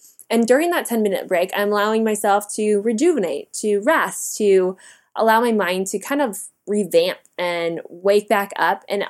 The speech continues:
also allowing myself white space, which we'll get into in just a second. So it's not wasted time, but it's really a time for your mind to rejuvenate. And honestly, I solve a lot of problems during this time when I just shut my mind off and I allow this white space to happen. And we'll talk about why that occurs.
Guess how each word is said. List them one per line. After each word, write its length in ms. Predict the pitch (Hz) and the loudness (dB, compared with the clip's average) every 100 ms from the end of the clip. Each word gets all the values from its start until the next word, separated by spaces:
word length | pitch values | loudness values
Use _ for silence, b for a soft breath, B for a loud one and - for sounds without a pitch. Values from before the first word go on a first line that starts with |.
| - | 2
also 720 | 208 262 269 214 190 180 180 b b | 4 4 2 2 4 4 0 b b
allowing 300 | 202 196 180 | 0 0 0
myself 420 | 180 185 190 165 170 | -2 -2 -2 -2 0
white 320 | 165 131 - | 0 0 -6
space, 380 | - 147 - - | -4 -4 -4 -6
which 200 | 180 - | -8 -4
we'll 100 | 180 | -2
get 140 | 190 | 0
into 300 | 180 175 180 | 0 -2 -2
in 80 | 160 | -2
just 180 | 156 - | -4 -6
a 60 | 160 | -8
second. 420 | - 156 117 - | -10 -12 -14 -14
So 180 | - 240 | -4 -2
it's 180 | 233 233 | 0 0
not 320 | 277 302 - | 0 0 -2
wasted 480 | 190 180 202 269 262 | 0 0 0 -4 -4
time, 360 | 262 254 269 269 B B _ | -4 -4 -4 -6 B B _
but 100 | 208 | -2
it's 160 | 202 196 | -2 -2
really 340 | 196 233 254 | 0 0 2
a 60 | 208 | 0
time 300 | 208 180 190 | -2 -6 -4
for 60 | |
your 160 | 180 175 | -4 -2
mind 300 | 170 165 175 | -2 -4 -6
to 120 | - | -4
rejuvenate. 640 | 165 160 156 202 277 339 - | -6 -4 -4 -2 -2 -4 -6
And 160 | 156 180 | -6 -2
honestly, 500 | 196 339 - 214 180 | -2 -2 -4 -2 0
I 60 | |
solve 320 | 180 - 196 208 | -2 -2 -2 -2
a 40 | |
lot 240 | 170 165 | -2 -2
of 140 | 185 196 | -2 -4
problems 380 | 165 175 220 226 | -6 -2 -4 -2
during 180 | 226 | -2
this 140 | 240 240 | -2 -4
time 260 | 247 254 | -2 -2
when 100 | 233 | -2
I 120 | 180 180 | -2 -4
just 200 | 185 - | -6 -6
shut 220 | 190 - | -6 -4
my 100 | 196 | -4
mind 320 | 180 170 175 | -4 -4 -4
off 260 | 175 240 - B B _ | -2 -4 -6 B B _
and 80 | 202 | -2
I 60 | |
allow 280 | 180 180 175 | 0 2 2
this 240 | 180 185 - | 2 -2 -2
white 220 | 175 175 | -2 -2
space 260 | - 165 170 | -4 -4 -6
to 80 | |
happen. 460 | - - 170 139 - | -10 -8 -6 -6 -6
And 100 | 180 | -6
we'll 100 | 175 | -6
talk 260 | 175 220 247 | -4 -4 -2
about 220 | 185 - | -2 0
why 160 | 180 175 | 0 0
that 120 | 165 | -2
occurs. 540 | 156 247 202 165 - | -4 -2 0 0 -4